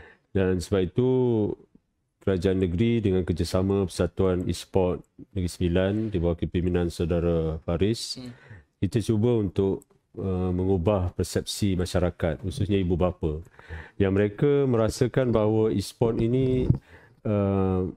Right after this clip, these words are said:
Speaker 1: suatu bidang yang tidak ada masa depan,
Speaker 2: Betul.
Speaker 1: bidang yang menyebabkan anak-anak malas belajar, bidang yang orang kata tidak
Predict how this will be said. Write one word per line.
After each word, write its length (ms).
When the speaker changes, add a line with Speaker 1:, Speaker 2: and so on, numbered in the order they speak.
Speaker 1:
suatu 380
bidang 440
yang 140
tidak 280
ada 80
masa 260
depan, 520
Speaker 2:
Betul. 240
Speaker 1:
bidang 460
yang 280
menyebabkan 680
anak-anak 440
malas 320
belajar, 560
bidang 440
yang 300
orang 220
kata 380
tidak 400